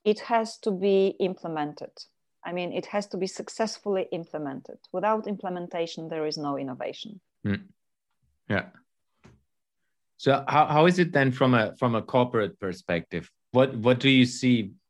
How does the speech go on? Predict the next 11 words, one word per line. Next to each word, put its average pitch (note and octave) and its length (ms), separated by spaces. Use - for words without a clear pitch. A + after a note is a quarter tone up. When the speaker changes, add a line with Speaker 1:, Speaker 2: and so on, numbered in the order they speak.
Speaker 2:
Which C3 560
companies C3+ 560
and A2 100
how B2+ 280
do B2+ 180
companies G#2 580
innovate G2 640
and B2 220
or A2 180
not G#2+ 280
innovate? F2+ 520